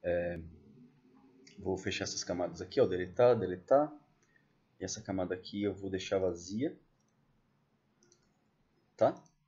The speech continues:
E eu vou dar um exemplo agora de montagem. Então, por exemplo, eu vou procurar um quadro famoso. Eu já tenho alguns quadros famosos.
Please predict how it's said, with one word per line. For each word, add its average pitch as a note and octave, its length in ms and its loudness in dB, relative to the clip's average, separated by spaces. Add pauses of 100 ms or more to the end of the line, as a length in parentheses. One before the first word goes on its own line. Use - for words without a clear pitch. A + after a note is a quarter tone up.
(1160)
E F#2 380 -4
eu F#2 60 -4
vou G2 80 -6
dar G2+ 80 0
um G#2 60 0
exemplo G#2 300 -2
agora G2 280 4
de G2+ 180 -4
montagem. F2+ 680 -2 (2250)
Então, G#2 200 -2
por A2 120 2
exemplo, F#2+ 280 -2
eu - 20 -10
vou G2+ 100 -4
procurar - 260 0
um G2+ 40 -2
quadro G2+ 300 0
famoso. G2+ 500 0
Eu G2+ 60 -4
já B2+ 100 0
tenho A#2 220 -2
alguns F#2+ 240 -8
quadros - 320 -8
famosos. F#2+ 840 -6